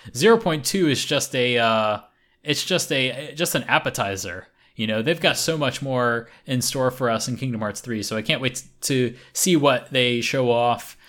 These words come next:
uh, in, in that case. I will say, just as an addendum to, uh, a, a recent episode we did, I think it was episode one oh two,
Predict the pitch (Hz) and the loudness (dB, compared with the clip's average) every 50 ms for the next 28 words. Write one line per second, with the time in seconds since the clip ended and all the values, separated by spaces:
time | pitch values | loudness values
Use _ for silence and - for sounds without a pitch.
0 | - - - - - 123 110 113 107 107 110 110 - 131 123 - - 120 110 110 | -20 -20 -20 -12 -8 -4 -2 0 0 0 -2 -4 -6 -8 -8 -6 -6 -6 -2 0
1 | 113 120 131 - - 110 101 101 - - - - - - 147 151 180 226 226 220 | 0 0 0 -2 -4 -6 -6 -6 -8 -8 -10 -14 -6 2 4 6 8 8 6 6
2 | - 160 139 135 135 143 143 139 - - - - 180 180 - 196 170 156 160 147 | 4 4 4 4 4 4 2 -2 -6 -14 -6 -2 0 0 2 2 2 2 4 4
3 | 143 143 139 - - 127 123 139 139 151 147 135 135 123 120 120 113 - - 135 | 4 2 2 2 0 2 4 4 2 4 4 4 4 2 2 0 -2 -2 0 2
4 | 131 127 123 123 120 120 120 - - 131 120 117 113 117 - - - - - 131 | 2 4 2 2 0 -2 -4 -4 0 2 4 4 4 2 -2 -8 -14 -8 -4 -2
5 | 123 117 117 117 113 135 151 143 - 135 113 123 120 117 - 117 - 123 113 110 | -2 -2 -2 -2 0 2 2 2 0 -2 -4 -6 -8 -4 -4 -2 -2 -2 -2 -2
6 | 110 107 110 113 113 113 107 104 - 139 127 117 110 117 113 104 113 117 110 104 | -4 -2 0 0 0 0 -2 -2 -2 -2 -2 -2 -4 -4 -6 -4 -2 -2 -2 -2
7 | 104 113 107 107 104 98 95 - - 104 101 107 107 | -2 -2 -2 -2 -4 -4 -4 -4 -6 -4 -6 -6 -8